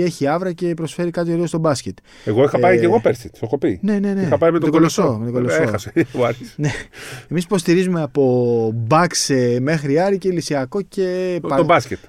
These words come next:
Speaker 1: ναι, ακριβώς,
Speaker 2: Το Άρης
Speaker 1: όλο
Speaker 2: είναι το
Speaker 1: μπάσκετ.
Speaker 2: μπάσκετ.
Speaker 1: Ε, πηγαίνω τακτικά στους Lions. Α, το είχαμε συ-, το είχαμε πει αυτό.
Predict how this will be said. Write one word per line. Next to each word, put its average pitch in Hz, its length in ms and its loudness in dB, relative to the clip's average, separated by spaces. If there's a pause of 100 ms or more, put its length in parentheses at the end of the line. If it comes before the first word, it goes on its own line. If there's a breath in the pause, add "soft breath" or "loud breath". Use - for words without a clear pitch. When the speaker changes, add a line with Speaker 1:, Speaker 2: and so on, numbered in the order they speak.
Speaker 1:
ναι, 185 260 -4
ακριβώς, 165 300 0
Speaker 2:
Το 147 60 6
Άρης 131 160 4
Speaker 1:
όλο 123 100 0
Speaker 2:
είναι 147 80 2
το - 0 - (100)
Speaker 1:
μπάσκετ. - 200 -12
Speaker 2:
μπάσκετ. - 0 - (800 soft breath)
Speaker 1:
Ε, 107 1200 -2
πηγαίνω 131 340 0
τακτικά - 340 -6
στους 165 220 -6
Lions. 113 800 -4
Α, 139 80 -2
το 151 120 -4
είχαμε 143 200 -2
συ-, 135 200 -8
το 131 100 -6
είχαμε 131 200 -2
πει 127 160 0
αυτό. 98 360 -6